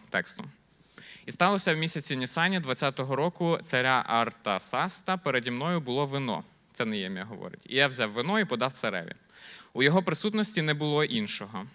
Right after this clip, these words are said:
А цар мене запитав: 'Чому твоє обличчя негарне, і ти не слідкуєш за собою?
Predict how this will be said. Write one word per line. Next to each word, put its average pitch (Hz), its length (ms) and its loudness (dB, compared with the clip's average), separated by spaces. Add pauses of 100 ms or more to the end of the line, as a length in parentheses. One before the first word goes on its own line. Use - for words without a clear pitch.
(120)
А - 80 -2
цар 160 200 2
мене 170 200 4
запитав: 143 520 0 (640)
'Чому 175 360 4
твоє 165 320 6
обличчя 156 520 4
негарне, 117 760 4 (180)
і 127 80 -6
ти 165 140 4
не 170 120 6
слідкуєш 123 640 4
за 104 100 -4
собою? 101 640 0